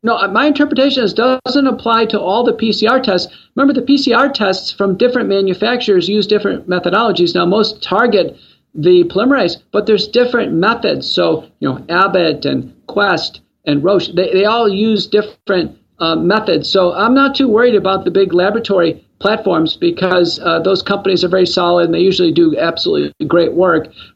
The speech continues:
But it's the original laboratory-derived assays and all the ones that followed the C D C methods. And I think that most of that was earlier. It may have been, uh, you know, various hospitals have followed that. There's gonna have to be a great untangling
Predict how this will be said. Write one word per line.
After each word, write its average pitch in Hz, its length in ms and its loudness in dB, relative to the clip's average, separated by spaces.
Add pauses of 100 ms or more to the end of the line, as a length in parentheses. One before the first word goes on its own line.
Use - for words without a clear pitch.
But 190 140 4
it's 190 180 0
the 202 200 2
original 190 880 0
laboratory-derived 196 840 0
assays 180 480 0
and 156 140 -4
all 185 220 0
the 220 80 2
ones 196 260 0
that 175 240 -4
followed 175 480 0
the 160 80 0
C 196 240 -2
D 185 120 0
C 170 580 2
methods. 151 680 -2 (300)
And 147 160 0
I 151 40 0
think 196 200 0
that 185 120 2
most 180 300 0
of 185 60 2
that 175 160 0
was 160 260 0
earlier. 175 460 4
It - 60 0
may 170 100 0
have 175 100 0
been, 165 300 -2 (260)
uh, 151 260 0
you 165 120 0
know, 156 80 0
various 175 320 2
hospitals 170 540 -4
have 156 200 -4 (160)
followed 170 240 0
that. 156 120 0
There's 180 120 2
gonna 233 140 0
have 240 80 -4
to 247 80 0
be 226 100 2
a 190 60 2
great 202 340 2
untangling 185 880 0